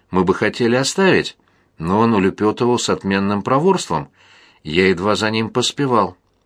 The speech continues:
На гребне холма возникла Стейс. Я застыл. Дробовиком она не размахивала. Что ужаснее, она размахивала детьми. На руках у нее лежал полуголый младенец, а за руку, посасывая палец,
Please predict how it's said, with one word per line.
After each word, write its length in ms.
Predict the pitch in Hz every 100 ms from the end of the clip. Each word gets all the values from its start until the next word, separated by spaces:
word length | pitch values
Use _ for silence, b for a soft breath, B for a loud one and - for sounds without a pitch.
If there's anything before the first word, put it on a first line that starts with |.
| _ _ _ _ _
На 240 | 80 92
гребне 360 | 87 104 98 104
холма 400 | - 107 110 139
возникла 520 | 123 92 117 135 135
Стейс. 520 | 131 - 120 110 - b b b b b
Я 180 | 76 90
застыл. 540 | 90 113 - 127 76 - _ _ _ _ _
Дробовиком 800 | 73 80 90 90 101 104 160 156
она 180 | 151 156
не 140 | 160
размахивала. 880 | 165 160 165 175 165 - 85 80 78 b b b b b
Что 320 | - - 101
ужаснее, 720 | 101 87 101 98 - 120 139 139 _ _ 78
она 220 | 76 82
размахивала 720 | 87 85 98 101 - 104 110
детьми. 520 | 127 139 170 147 - _ b b b b b b _ _
На 180 | 80 98
руках 440 | 120 120 160 -
у 60 | 104
нее 200 | 95 92
лежал 320 | 95 98 117
полуголый 600 | - 110 107 98 110 107
младенец, 720 | 101 101 92 123 143 139 - b b b b -
а 180 | 117
за 200 | 117 165
руку, 260 | 165 107 98
посасывая 580 | 101 101 123 113 113 107
палец, 460 | 160 180 175 -